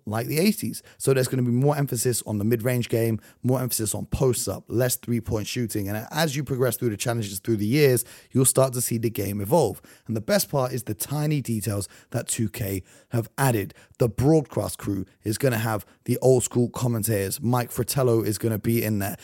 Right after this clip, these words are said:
You're gonna be able to run sets from old school coaches. I'm talking about the likes of Jack Ramsey, the legendary coach, Phil Jackson, of course, if we're talking about Michael Jordan,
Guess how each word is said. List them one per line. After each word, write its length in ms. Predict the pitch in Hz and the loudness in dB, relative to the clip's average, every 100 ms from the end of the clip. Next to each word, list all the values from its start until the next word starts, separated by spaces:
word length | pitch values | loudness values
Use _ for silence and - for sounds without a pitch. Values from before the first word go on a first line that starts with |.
| - - | -6 0
You're 100 | 120 | 2
gonna 140 | 143 | 2
be 80 | 143 | 2
able 120 | 135 | 2
to 140 | 135 | 0
run 240 | 120 139 135 | 2 2 2
sets 300 | - 127 - | 2 2 0
from 180 | 117 - | -4 0
old 280 | 127 135 127 | 4 6 4
school 220 | - 120 | 2 2
coaches. 420 | - 127 123 110 | 4 4 4 -2
I'm 120 | 104 110 | -4 0
talking 340 | 131 113 113 | 0 0 -2
about 280 | 107 110 - | 0 -2 0
the 120 | 104 | 2
likes 300 | 117 107 - - - - | 2 2 -4 -12 -20 -10
of 140 | 104 | -10
Jack 460 | - 123 127 - - _ _ | -2 2 2 0 -14 _ _
Ramsey, 520 | 110 127 127 117 98 113 | 0 2 4 2 2 2
the 160 | 104 | 2
legendary 560 | 113 117 117 110 107 104 | 4 2 2 0 0 -2
coach, 340 | - 113 101 - _ | -2 -2 -2 -12 _
Phil 240 | - 127 | 0 2
Jackson, 400 | 113 127 - 107 | 2 -2 -2 -4
of 160 | 95 - | -6 -6
course, 420 | - 151 127 143 | 2 6 6 4
if 140 | 117 | 0
we're 60 | 107 | -2
talking 240 | 120 104 | 0 0
about 100 | 107 | 0
Michael 320 | 98 104 - - | -2 -4 -6 -2
Jordan, 320 | 107 95 | 0 0